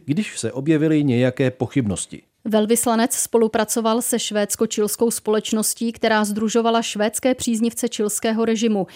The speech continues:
Speaker 2: a usilovala o to, aby mezi oběma zeměmi zavládly přátelské vztahy. Šlo přitom o extremistický spolek. Jeho předseda byl vysoce postaveným členem pronacistického švédského národního svazu,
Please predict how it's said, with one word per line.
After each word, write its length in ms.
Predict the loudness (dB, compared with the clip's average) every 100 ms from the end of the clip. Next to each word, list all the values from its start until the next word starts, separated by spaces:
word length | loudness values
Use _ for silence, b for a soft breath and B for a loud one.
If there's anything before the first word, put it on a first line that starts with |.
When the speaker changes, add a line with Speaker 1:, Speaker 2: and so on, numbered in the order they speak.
| B B
Speaker 2:
a 160 | -6 -4
usilovala 540 | -2 0 2 4 2
o 60 | 2
to, 180 | 2
aby 180 | 2 4
mezi 260 | 4 2 0
oběma 380 | 0 2 4 2
zeměmi 420 | 2 2 0 0
zavládly 460 | 0 0 0 0
přátelské 640 | -2 -2 -4 -4 -6 -4 -4
vztahy. 440 | -4 -2 -2 -2 B B B B
Šlo 200 | 0 0
přitom 360 | 2 0 0 -2
o 120 | -4 -4
extremistický 920 | -6 -4 0 2 2 0 -2 -2 -4
spolek. 500 | -4 -2 -2 -2 -6 b b
Jeho 240 | 0 0
předseda 480 | 0 -2 -2 0 0
byl 240 | 0 0
vysoce 440 | 0 0 0 0 -2
postaveným 600 | -2 -2 0 2 2 2
členem 400 | 0 0 0 0
pronacistického 1000 | 0 0 0 -2 -4 -2 -4 -2 -2 -2
švédského 640 | -4 -6 -4 -2 -2 0
národního 520 | -2 -2 -2 0 0 0
svazu, 400 | -2 0 0